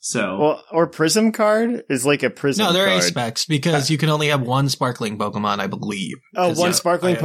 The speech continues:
Speaker 3: understand.
Speaker 2: in general instead of just one
Speaker 3: Yes,
Speaker 2: copy.
Speaker 3: you can only have
Speaker 2: Okay.
Speaker 3: one.
Speaker 1: Yep.
Speaker 3: So you can
Speaker 2: Okay.
Speaker 3: have the Greninja that lets you discard an energy to draw two, or you can have the Hulucha that does extra damage to V max.
Speaker 2: Hmm. Interesting.
Speaker 1: Oh, that's super cool. That, that's a fun
Speaker 2: Interesting.
Speaker 1: little mechanic they're gonna throw in.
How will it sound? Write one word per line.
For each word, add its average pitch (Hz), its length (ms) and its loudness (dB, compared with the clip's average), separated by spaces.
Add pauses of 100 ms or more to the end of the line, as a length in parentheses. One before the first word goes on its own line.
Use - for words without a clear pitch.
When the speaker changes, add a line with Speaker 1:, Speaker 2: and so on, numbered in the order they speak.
(120)
Speaker 3:
understand. 156 200 2
Speaker 2:
in 123 120 -2
general 101 580 -2
instead 123 220 0
of 110 40 0
just 113 160 0
one 110 140 2
Speaker 3:
Yes, 139 140 2
Speaker 2:
copy. 110 140 2
Speaker 3:
you 131 60 -2
can 170 80 2
only 175 160 2
have 165 160 2
Speaker 2:
Okay. - 100 4
Speaker 3:
one. 101 300 -2 (240)
Speaker 1:
Yep. 135 120 -6 (200)
Speaker 3:
So - 140 -2
you 131 120 2
can 170 100 2
Speaker 2:
Okay. - 20 2
Speaker 3:
have 156 100 2
the 147 80 0
Greninja 143 480 2
that 156 80 2
lets 135 260 0
you 139 80 2
discard 127 500 0
an 123 100 2
energy 127 380 0
to 123 100 0
draw 110 240 2
two, 170 260 -4
or 143 180 0
you 131 140 2
can 127 140 0
have 127 180 0
the 117 140 -2
Hulucha 123 440 -2
that 110 140 -2
does 113 220 -2
extra 113 320 -2
damage 110 380 -2
to 104 100 -2
V 110 160 0
max. - 420 -4 (460)
Speaker 2:
Hmm. 117 720 2 (120)
Interesting. 104 440 -2
Speaker 1:
Oh, - 40 0
that's 165 180 0
super - 260 -2
cool. 117 520 -8
That, 156 100 -4
that's 175 200 2
a 214 60 4
fun 170 80 2
Speaker 2:
Interesting. 151 240 0
Speaker 1:
little 143 160 2
mechanic 127 400 -2
they're 123 100 -6
gonna 117 160 -2
throw 110 260 -6
in. 110 220 -6